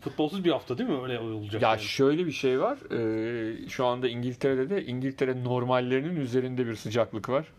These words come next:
Speaker 2: Bayağı böyle bir şortlarla falan filan böyle yaz havası şeyinde.
Speaker 1: Akdeniz havası İngiltere'de.
Speaker 2: Akdeniz havası.
Speaker 1: <laughs>
Speaker 2: Ya bir de şöyle bir şey var. Burada hakikaten ekstra geliyor o sıcaklık.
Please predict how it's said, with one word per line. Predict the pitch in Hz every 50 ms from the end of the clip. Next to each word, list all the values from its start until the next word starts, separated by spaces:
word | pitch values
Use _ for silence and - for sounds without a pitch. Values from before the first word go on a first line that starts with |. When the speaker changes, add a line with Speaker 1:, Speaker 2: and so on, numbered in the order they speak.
| - - - - - - - - - - - -
Speaker 2:
Bayağı | 117 117 107 107 107 104
böyle | 110 104 104
bir | 120
şortlarla | 120 - - 147 131 120 - - 120 120 113 107 110 110
falan | - 120 113 110 113 113 107
filan | 104 110 107 110 110
böyle | 110 117 120
yaz | 113 123 127 127 123 - - -
havası | 120 117 113 107 107 104 - - 110 104 95
şeyinde. | - 110 104 101 104 107 127 151 156 - - -
Speaker 1:
Akdeniz | 147 131 - - - 120 113 110 101
havası | 113 104 101 92 - 117
İngiltere'de. | 110 117 120 120 - - 120 113 110
Speaker 2:
Akdeniz | 110 104 120
havası. | 113 101 101 107 - - - 139 127 - - - - - -
Speaker 1:
<laughs> | 107 - 165 156 - -
Speaker 2:
Ya | 104 107 101
bir | 101 117 156
de | 226 220 127 - - -
şöyle | - - 135 135 143 170
bir | 175 139
şey | - 175 160 131
var. | 117 107 101 95
Burada | 113 131 127 147 131
hakikaten | 147 151 - 160 147 - 147 127 113 - -
ekstra | 127 123 - - - - 131 127 117 110 - - - - - - - -
geliyor | 113 113 107 107 107 107
o | 104 101
sıcaklık. | - - 92 110 101 95 - - 95 - -